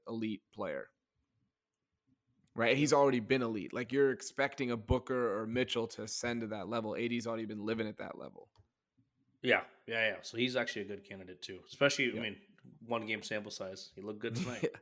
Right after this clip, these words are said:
Speaker 1: I've made, like, seventeen observations that have
Speaker 2: <laughs>
Speaker 1: been
Speaker 2: It's unreal.
Speaker 1: extrapolated to the rest of the season. Um, all right, let's go through the rest quickly. Defensive player of the year, who do you like?
Speaker 2: Bam. Just 'cause I don't wanna pick Rudy Gobert again. I'm tired.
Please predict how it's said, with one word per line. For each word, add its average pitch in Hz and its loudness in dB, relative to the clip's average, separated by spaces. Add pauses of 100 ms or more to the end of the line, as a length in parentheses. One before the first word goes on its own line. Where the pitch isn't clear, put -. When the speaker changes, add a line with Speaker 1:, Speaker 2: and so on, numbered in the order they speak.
(520)
Speaker 1:
I've 131 4
made, 139 6
like, 117 2
seventeen 120 2
observations 107 0
that 101 -2
have 104 0
Speaker 2:
<laughs> - -2
Speaker 1:
been 135 10
Speaker 2:
It's 120 2
unreal. 107 0
Speaker 1:
extrapolated 101 -2
to 107 -4
the 107 -2
rest - -4
of 101 -2
the 104 0
season. 104 -6 (120)
Um, 101 -4 (520)
all 120 2
right, 113 2
let's 135 4
go 151 10
through 143 0
the 131 2
rest 127 4
quickly. 113 0 (380)
Defensive 135 2
player 139 6
of 123 2
the 120 4
year, 101 2
who 143 4
do 135 8
you 131 6
like? 107 -6 (480)
Speaker 2:
Bam. 113 6 (240)
Just 143 2
'cause 143 2
I 127 4
don't 131 4
wanna 131 0
pick 123 -2
Rudy 120 2
Gobert 110 2
again. 107 -2
I'm 98 -12
tired. 101 -2